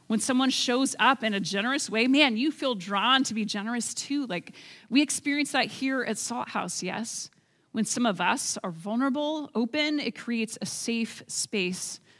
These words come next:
for more vulnerability. Man, if I had a nickel for the number of times I've cried when someone shares their Salt House story here, like, my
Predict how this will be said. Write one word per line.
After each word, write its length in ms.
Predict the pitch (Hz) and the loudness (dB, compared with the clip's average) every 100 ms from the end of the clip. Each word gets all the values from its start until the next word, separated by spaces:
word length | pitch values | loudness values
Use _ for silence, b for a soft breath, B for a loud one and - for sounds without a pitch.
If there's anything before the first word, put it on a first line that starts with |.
| b - | b -18
for 180 | - 214 | -4 -2
more 300 | 196 208 196 | 0 0 -2
vulnerability. 840 | 190 180 175 185 180 160 175 180 - b b - | -4 -4 -6 -6 -6 -6 -8 -10 -12 b b 2
Man, 180 | 233 202 | 2 4
if 80 | |
I 40 | 254 | 4
had 80 | 247 | 4
a 40 | |
nickel 340 | 202 214 233 | 0 -2 -4
for 160 | 226 233 | -6 -6
the 80 | 190 | -2
number 280 | 190 214 220 | -2 -2 -4
of 100 | 214 | -4
times 380 | - 196 196 | -2 -2 -2
I've 200 | - 175 | -4 -8
cried 580 | - - 185 185 220 240 | -12 -4 2 4 4 0
when 160 | 202 190 | -2 -6
someone 320 | - 202 190 | -4 -4 -4
shares 380 | - 185 196 190 | -4 -4 -6 -6
their 140 | 185 | -8
Salt 340 | 170 - 196 - | -6 0 0 0
House 240 | 202 196 | -4 -6
story 480 | - 185 190 214 269 | -8 -8 -6 -2 0
here, 400 | 302 330 381 370 B B | 0 0 -2 -4 B B
like, 120 | 220 214 | -2 2
my 180 | 202 | 0